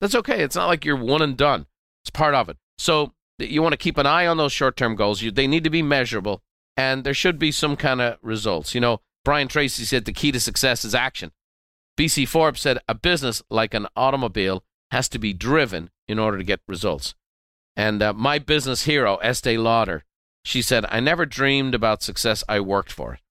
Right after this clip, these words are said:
And I just feel like if you work for it ten days at a time, those short-term goals that you measure and track, they deliver the results for you. And the next thing you know, you look back, and the hundred days was a grind, but it's a short period of time.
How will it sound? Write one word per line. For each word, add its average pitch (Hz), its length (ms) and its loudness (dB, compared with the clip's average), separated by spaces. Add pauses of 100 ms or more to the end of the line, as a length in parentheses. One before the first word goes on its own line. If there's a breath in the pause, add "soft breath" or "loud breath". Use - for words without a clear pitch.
(600)
And 131 100 -6
I 185 160 2
just 175 260 -2
feel 147 340 2
like 127 200 0
if 107 140 -8
you 131 120 0
work 147 320 0
for 143 280 0
it 139 80 -4 (100)
ten 170 260 -2
days 160 280 2
at 147 100 4
a 147 80 2
time, 87 400 -4 (560)
those 110 160 0
short-term 147 640 0
goals 110 340 0
that 101 180 -8
you 113 80 2
measure 120 640 0
and 113 140 -6
track, 92 400 -2 (400)
they 104 120 4
deliver 95 520 2
the 92 100 -2
results 82 380 -4
for - 180 -8
you. 65 140 -10 (360)
And 101 140 0
the 113 60 2
next 131 180 0
thing 123 160 0
you 123 60 0
know, 120 80 0
you 113 160 2
look 127 160 0
back, 127 240 0 (520)
and 131 160 0
the 127 80 2
hundred 170 280 0
days 151 320 2
was 127 180 -2
a 123 60 2
grind, 127 640 2 (720)
but 110 60 2
it's 113 140 0
a - 20 0
short - 280 2
period 113 180 2
of 95 80 -4
time. 85 320 -4